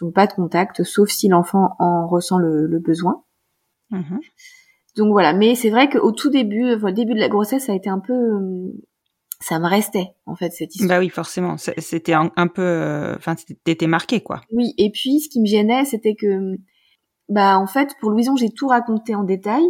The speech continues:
Speaker 1: Et pour moi, en fait, cet épisode, bah, je peux pas raconter ça à mon enfant, en fait.
Speaker 2: Oui, bien sûr, bien
Speaker 1: Et
Speaker 2: sûr.
Speaker 1: ma psy, elle me dit, « Mais en fait, vous avez pas à tout raconter en détail, en fait. Vous avez le droit à votre petit jardin secret. » Il y a, et puis, il y a des choses qui se racontent pas aux enfants.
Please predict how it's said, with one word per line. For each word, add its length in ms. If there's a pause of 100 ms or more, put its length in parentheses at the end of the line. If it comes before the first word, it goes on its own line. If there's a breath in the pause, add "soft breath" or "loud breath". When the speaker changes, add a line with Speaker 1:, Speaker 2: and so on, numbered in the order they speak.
(640)
Speaker 1:
Et 140
pour 220
moi, 340
en 100
fait, 220
cet 200
épisode, 720
bah, 280
je 120
peux 80
pas 180
raconter 360
ça 140
à 40
mon 160
enfant, 260
en 40
fait. 180 (400 loud breath)
Speaker 2:
Oui, 140
bien 160
sûr, 160
bien 100
Speaker 1:
Et 40
Speaker 2:
sûr. 120
Speaker 1:
ma 100
psy, 340
elle 100
me 120
dit, « 160
Mais 80
en 60
fait, 180
vous 160
avez 200
pas 320
à 60 (120)
tout 200
raconter 680
en 100
détail, 560
en 100
fait. 220 (140)
Vous 120
avez 180
le 100
droit 500 (800 loud breath)
à 180
votre 300
petit 300
jardin 340
secret. » 540
Il 40
y 40
a, 40
et 140
puis, 40
il 20
y 20
a 40
des 80
choses 180
qui 80
se 60
racontent 200
pas 140
aux 100
enfants. 380